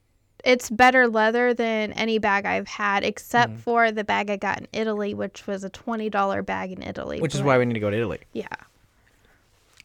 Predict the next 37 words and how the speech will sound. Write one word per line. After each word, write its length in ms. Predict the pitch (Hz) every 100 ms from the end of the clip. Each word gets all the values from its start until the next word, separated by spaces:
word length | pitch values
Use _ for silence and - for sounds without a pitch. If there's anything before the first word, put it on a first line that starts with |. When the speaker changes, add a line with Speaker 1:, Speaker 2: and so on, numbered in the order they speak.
| -
Speaker 2:
But 140 | 170
that's, 220 | 165 180 -
like, 280 | 147 131 _ _ _ _ _ - - - _ _ -
I 60 | 160
was, 260 | 160 147 -
Asher 300 | 151 160 135
asked 220 | 117 -
me 60 | 113
about 200 | 107 104
this. 160 | 107 -
He 60 |
was 140 | 123 120
like, 160 | 117
"So 120 | - 147
how 160 | 196
much 240 | 247 254 220
would 100 | 170
a 60 |
real 280 | 120 131 160
Louis 180 | 147 110
<laughs> 60 | 139
Vuitton 380 | - 110 123
bag 220 | 123 110 -
cost?" 280 | 113 110
And 60 | 131
I 40 |
was 100 | 135
like, 120 | 127 120
"That 180 | 147
one, 180 | 160 147
what, 140 | 123 -
eighteen 280 | 117 120 120
hundred?" 240 | 117 127
Speaker 1:
Yeah. 140 | 202 -
Speaker 2:
He 60 |
says, 140 | 107 92
"Okay." 180 | 101